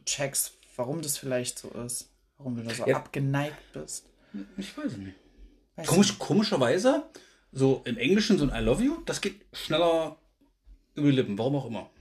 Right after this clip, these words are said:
Speaker 2: Aber das deutsche Ich liebe dich, äh.
Speaker 1: Die deutsche Sprache ist auch sehr unromantisch, muss ich sagen. <laughs> Oder die deutsche Sprache generell.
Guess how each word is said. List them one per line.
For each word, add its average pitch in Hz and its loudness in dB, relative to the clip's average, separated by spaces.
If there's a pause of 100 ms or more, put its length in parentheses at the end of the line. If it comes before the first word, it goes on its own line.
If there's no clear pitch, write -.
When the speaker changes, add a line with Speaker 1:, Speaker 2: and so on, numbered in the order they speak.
(520)
Speaker 2:
Aber 120 -2
das 120 -2
deutsche 139 2
Ich - -12
liebe 190 -4
dich, 214 -4
äh. 226 2 (2750)
Speaker 1:
Die 139 -10
deutsche 139 -2
Sprache 127 -6
ist 123 -8
auch 120 -8
sehr 117 -6
unromantisch, 117 -8
muss 113 -10
ich 123 -8
sagen. 135 -2
<laughs> 151 -4
Oder 135 -4
die 123 -8
deutsche 101 -6
Sprache - -8
generell. 143 -8